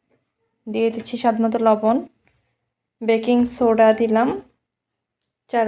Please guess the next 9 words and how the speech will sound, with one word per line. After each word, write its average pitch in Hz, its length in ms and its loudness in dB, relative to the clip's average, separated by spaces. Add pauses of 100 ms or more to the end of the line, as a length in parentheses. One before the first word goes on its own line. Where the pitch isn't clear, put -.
ভাগের 226 300 -4 (300)
এক 220 80 -8 (160)
চা 226 160 -6
চামচ, 233 420 -2 (2000)
দিয়ে 247 280 0
দিচ্ছি 247 320 -6
এখানে 247 300 0 (380)
নারিকেল, 240 460 0 (2250)
স্বাদমতো 269 540 0